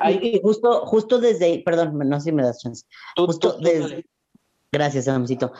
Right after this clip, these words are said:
Speaker 2: Justo desde ahí es como, o sea, es algo, o sea, es como mi argumento de entrada, ¿no? O sea, justo desde esa, eh, no le quiero llamar incapacidad, pero desde esa realidad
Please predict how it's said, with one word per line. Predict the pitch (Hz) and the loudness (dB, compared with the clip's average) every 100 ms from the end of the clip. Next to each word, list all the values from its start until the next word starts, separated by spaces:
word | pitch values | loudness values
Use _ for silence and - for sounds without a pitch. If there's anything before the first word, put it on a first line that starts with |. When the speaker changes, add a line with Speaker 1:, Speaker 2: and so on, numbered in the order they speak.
| - - | -14 -4
Speaker 2:
Justo | 185 240 | -2 2
desde | 240 190 156 | 4 2 2
ahí | 147 151 165 156 | 2 0 0 0
es | 151 - | -2 -4
como, | 170 165 - | -4 -2 -2
o | 139 | -2
sea, | 151 147 | -2 -2
es | 147 151 | -2 -2
algo, | 165 156 139 95 | -2 -2 -4 -4
o | 131 | -4
sea, | 139 | -4
es | 127 | -4
como | 170 160 | -4 -2
mi | 135 | -2
argumento | 120 123 127 127 151 | -2 -2 0 0 -2
de | 135 | -2
entrada, | 110 120 117 107 | -2 -2 -2 -4
¿no? | 120 139 - _ _ - | -4 -6 -10 _ _ -6
O | 131 | -4
sea, | 147 | -2
justo | - 180 185 208 | -2 -4 0 0
desde | 185 143 147 147 | 0 2 2 2
esa, | 151 180 170 156 - - | 0 0 -2 -2 -8 -4
eh, | 131 127 123 120 117 117 107 _ _ _ _ _ _ _ _ _ _ | 0 0 0 -2 -2 -4 -8 _ _ _ _ _ _ _ _ _ _
no | 180 | -2
le | 233 262 | -2 0
quiero | 262 233 | 0 0
llamar | 180 147 156 | 0 0 -2
incapacidad, | 175 156 135 - 120 - 117 117 113 | -2 -4 -4 -4 -6 -6 -4 -4 -4
pero | 127 120 120 | -2 -2 0
desde | 123 123 | 0 0
esa | 139 175 | 0 -2
realidad | 185 175 131 123 120 120 117 | -2 -2 0 -2 -2 -2 -4